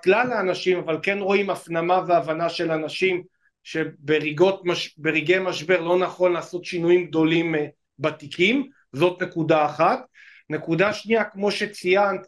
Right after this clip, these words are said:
הייתה הסתה בשנה האחרונה, גם של מוסדים וגם של לא מעט אנשים פרטיים שהגדילו את החשיפה לחו"ל.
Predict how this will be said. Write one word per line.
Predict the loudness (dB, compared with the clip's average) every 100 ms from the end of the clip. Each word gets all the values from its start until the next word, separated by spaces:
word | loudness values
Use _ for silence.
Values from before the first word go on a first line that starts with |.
| -6
הייתה | -6 -4 0 2 2
הסתה | 0 -6 -6 0 0 0 -6 _ _ _ _ -6
בשנה | -4 0 0 2 0
האחרונה, | -2 -4 0 2 2 0 -6 _ _ _ _ -6
גם | -2 -2
של | -4 -4
מוסדים | -2 -4 -4 -6 0 0 0 -2
וגם | -6 -6 -6
של | -4 0
לא | 2
מעט | 2 -2 -2
אנשים | -6 -6 -2 -2 -2
פרטיים | -4 -6 0 2 2
שהגדילו | 2 0 0 -8 -8 -4
את | -4
החשיפה | -4 -6 -10 -4 0 2
לחו"ל. | 2 0 4 4 2